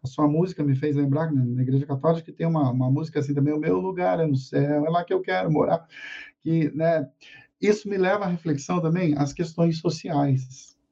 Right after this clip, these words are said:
que às vezes, né, a gente fica naquele, naquela questão assim, só "louvai ao Senhor" e não tem "lutai pelo pão", não, a questão social, às vezes, é vista como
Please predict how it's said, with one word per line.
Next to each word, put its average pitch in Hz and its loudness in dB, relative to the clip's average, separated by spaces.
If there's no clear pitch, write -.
que 139 -6
às 147 2
vezes, 160 -2
né, 147 0
a 147 2
gente 151 -2
fica 160 -2
naquele, 151 2
naquela 147 0
questão 156 0
assim, 147 0
só 143 -2
"louvai 147 0
ao 208 0
Senhor" 240 2
e 160 2
não 151 0
tem 170 2
"lutai 175 0
pelo 165 0
pão", 160 0
não, 143 4
a 135 0
questão 151 0
social, 156 0
às 143 -2
vezes, 156 -4
é 151 2
vista 156 0
como 165 0